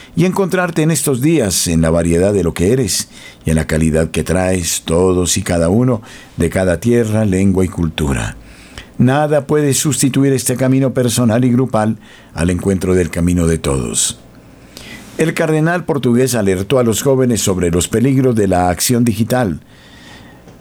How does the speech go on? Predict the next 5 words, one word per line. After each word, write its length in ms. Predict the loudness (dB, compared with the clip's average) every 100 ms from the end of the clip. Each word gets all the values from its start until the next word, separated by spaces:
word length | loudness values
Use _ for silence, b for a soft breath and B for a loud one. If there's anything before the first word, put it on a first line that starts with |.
| -6
acción 600 | -4 -2 -2 0 0 0
que 340 | 0 0 0
degenera 720 | 0 0 2 2 2 0 0
en 240 | 2 0 -2
adicción, 800 | -2 -2 -2 -2 -2 -2 -2 -4